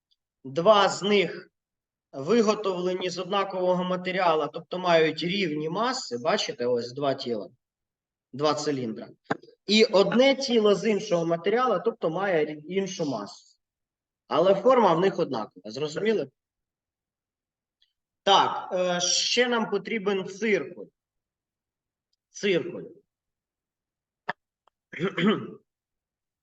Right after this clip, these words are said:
Циркуль. І перше завдання, яке ми пишемо посередині, хід роботи,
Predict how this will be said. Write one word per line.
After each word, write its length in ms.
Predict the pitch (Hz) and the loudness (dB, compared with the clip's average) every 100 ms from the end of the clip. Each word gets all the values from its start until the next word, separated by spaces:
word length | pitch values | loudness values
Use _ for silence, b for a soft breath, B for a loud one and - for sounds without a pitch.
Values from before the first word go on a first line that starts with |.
| _ _ _ _ _ _ _ _ _ _ _ _ _ _ _ _ _ _ | _ _ _ _ _ _ _ _ _ _ _ _ _ _ _ _ _ _
Циркуль. 560 | - - 208 156 - 92 85 _ _ _ _ _ _ _ _ _ _ | -8 0 2 2 0 -10 -14 _ _ _ _ _ _ _ _ _ _
І 180 | 226 262 | 0 2
перше 600 | 262 - 247 233 - 208 | 2 4 6 6 4 2
завдання, 600 | 165 202 196 247 277 254 | 2 2 2 2 4 4
яке 360 | 196 196 196 214 | 4 4 2 0
ми 140 | 196 | 0
пишемо 440 | 202 240 - 190 | 0 0 0 -2
посередині, 640 | 185 190 208 202 170 165 160 | -2 -4 -2 0 0 -4 -8
хід 360 | - 202 185 | -8 -8 -2
роботи, 640 | 170 170 170 185 185 233 | 0 2 2 2 2 -4